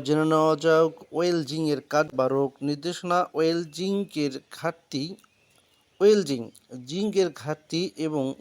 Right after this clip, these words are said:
জিঙ্কের ক্ষয় নিয়ন্ত্রণে কাজ করে থাকে। অপর্যাপ্ত খাবার অথবা খাবার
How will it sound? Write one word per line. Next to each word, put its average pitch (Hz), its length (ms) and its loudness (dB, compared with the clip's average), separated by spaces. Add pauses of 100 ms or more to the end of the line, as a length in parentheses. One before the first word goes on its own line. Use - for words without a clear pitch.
(160)
জিঙ্কের 165 340 -4 (120)
ক্ষয় 165 200 2 (100)
নিয়ন্ত্রণে 180 540 -4 (120)
কাজ 139 120 2 (100)
করে 160 220 -2
থাকে। 170 240 -4 (360)
অপর্যাপ্ত 190 600 4 (260)
খাবার 147 280 4 (160)
অথবা 139 320 2 (380)
খাবার 185 260 4